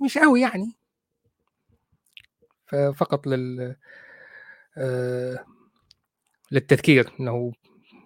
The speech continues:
طلبت منك وأعطيتني إياه وتفرجته و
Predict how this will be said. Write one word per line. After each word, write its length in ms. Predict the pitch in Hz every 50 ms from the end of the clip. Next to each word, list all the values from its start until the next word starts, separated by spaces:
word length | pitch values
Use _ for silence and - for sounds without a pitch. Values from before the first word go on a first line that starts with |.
| - - - -
طلبت 300 | - 131 135 135 127 -
منك 340 | 170 180 180 180 175 - 143
وأعطيتني 580 | 127 123 127 - - 131 123 - 147 139 160
إياه 120 | 185 196 202
وتفرجته 640 | 202 185 - - 135 135 180 185 - - 233 233 233
و 640 | 233 208 156 143 135 135 139 139 139 139 139 139